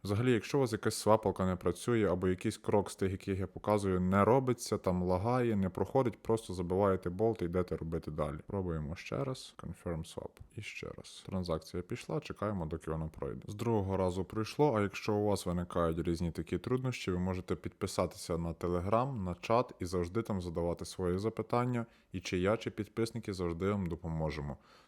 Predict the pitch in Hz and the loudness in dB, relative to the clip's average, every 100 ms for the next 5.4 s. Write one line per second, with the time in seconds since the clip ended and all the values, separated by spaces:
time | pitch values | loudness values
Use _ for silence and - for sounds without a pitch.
0 | - 87 90 - 92 87 104 113 110 98 | -8 -4 -4 -2 -2 2 0 0 -2 -2
1 | 90 85 90 87 87 90 85 78 - - | -2 0 2 2 0 -2 -2 -4 -10 -4
2 | 87 82 87 98 135 131 90 85 85 113 | -4 -2 -2 -2 -2 -4 -4 -2 2 2
3 | 135 87 - - 95 104 - 95 87 80 | 0 -6 -8 -4 -2 -2 -2 -2 0 0
4 | 82 85 82 87 110 120 - - 90 - | -2 -4 -2 0 0 0 -6 -6 -8 -6
5 | 82 - - 73 | -8 -8 -8 -8